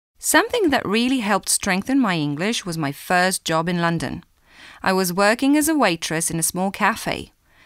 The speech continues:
It was hard in the beginning. I simply couldn't understand what those customers were ordering. I often asked them to write down for me what they wanted.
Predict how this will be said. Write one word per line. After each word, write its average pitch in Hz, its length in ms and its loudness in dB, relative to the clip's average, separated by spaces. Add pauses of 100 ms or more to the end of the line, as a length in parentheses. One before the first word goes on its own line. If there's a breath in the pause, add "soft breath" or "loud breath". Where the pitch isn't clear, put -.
(140 soft breath)
It 240 140 2
was 226 280 0
hard 269 300 6
in 151 100 0
the 143 60 -2
beginning. 143 540 -4 (180)
I 220 120 0
simply 214 400 0
couldn't 339 420 0
understand 180 880 0
what 190 320 -4
those 151 240 -4
customers 151 580 -4
were 254 220 -2
ordering. 147 720 -2 (520 soft breath)
I 214 140 2
often 233 240 0
asked 208 300 2
them 180 140 -2
to 170 100 -4
write 170 320 0
down 208 300 2
for - 160 -8
me 147 160 -2
what 151 160 -8
they 185 100 0
wanted. 208 640 -2